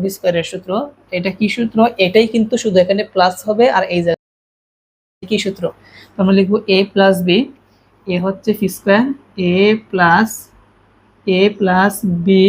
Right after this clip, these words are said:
whole square plus a minus b whole square, এবং এখানে একটা দ্বিতীয় ব্র্যাকেট, এই যে আমাদের একটা দ্বিতীয় ব্র্যাকেট, সমান, আহ, পি স্কয়ার প্লাস কিউ স্কয়ারের মান হচ্ছে টু রুট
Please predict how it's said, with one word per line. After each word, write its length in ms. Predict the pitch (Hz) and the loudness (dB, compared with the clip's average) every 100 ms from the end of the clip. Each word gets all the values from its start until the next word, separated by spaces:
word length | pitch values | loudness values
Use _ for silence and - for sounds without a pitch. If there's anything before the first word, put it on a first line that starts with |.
| 247 254 _ _ _ _ | 2 -2 _ _ _ _
whole 240 | 190 185 196 | -4 -2 -4
square 360 | - 214 208 208 202 | -6 -2 -2 -2 -6
plus 360 | 190 170 202 226 - _ _ _ - - - - - - - - - - _ - - 202 | 0 2 2 0 -12 _ _ _ -20 -20 -20 -20 -20 -20 -20 -20 -20 -20 _ -20 0 2
a 40 | 185 196 233 220 | 4 2 4 2
minus 560 | 175 170 170 170 196 220 - 180 | 0 -2 0 2 2 0 -4 -6
b 20 | 180 180 196 277 - _ | 0 2 2 0 -6 _
whole 220 | - 175 170 160 | -8 -4 -4 -8
square, 280 | - 151 - _ _ | -14 -14 -14 _ _
এবং 140 | 175 175 185 _ 180 | -6 -4 -6 _ -6
এখানে 160 | 185 | -2
একটা 120 | 196 202 | 0 0
দ্বিতীয় 200 | 208 214 | 2 2
ব্র্যাকেট, 300 | 196 185 240 254 185 | 2 0 -2 -2 -6
এই 60 | 170 | -4
যে 60 | 165 | -4
আমাদের 160 | 165 175 | -6 -6
একটা 120 | - 277 - | -4 -6 -4
দ্বিতীয় 220 | 175 175 165 | -4 -2 -2
ব্র্যাকেট, 260 | 160 143 - _ - - | -4 -8 -18 _ -16 -8
সমান, 400 | - 196 180 185 247 - _ _ _ _ | 0 2 4 2 2 -6 _ _ _ _
আহ, 160 | 180 175 | -2 0
পি 80 | 208 185 | -2 -4
স্কয়ার 200 | - 226 | 0 0
প্লাস 200 | 226 226 226 | 2 0 -2
কিউ 100 | - 202 | -4 -6
স্কয়ারের 260 | - 214 208 | -2 -2 0
মান 100 | 208 202 202 - | 0 0 -4 -4
হচ্ছে 280 | 190 - 196 190 - | -6 -2 -4 -4 -4
টু 100 | 240 220 | 0 2
রুট 140 | 185 | 0